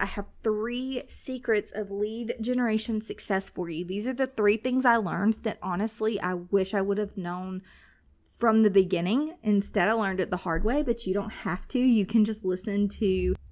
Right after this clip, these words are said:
the next episode, part two of this training, and I'm gonna save you a lot of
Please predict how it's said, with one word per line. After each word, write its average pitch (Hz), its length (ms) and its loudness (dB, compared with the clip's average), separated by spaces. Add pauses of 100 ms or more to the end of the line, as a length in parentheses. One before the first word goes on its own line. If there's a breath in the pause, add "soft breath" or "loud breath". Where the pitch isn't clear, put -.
(120)
the 202 200 0
next 175 420 -2
episode, 240 500 0
part 170 300 -4
two 202 300 0
of 185 160 -2
this 185 200 -2
training, 254 640 6
and 208 140 4
I'm 196 120 4
gonna 214 220 2
save 196 260 0
you 196 140 0
a 143 40 -2
lot 180 600 2
of 170 400 0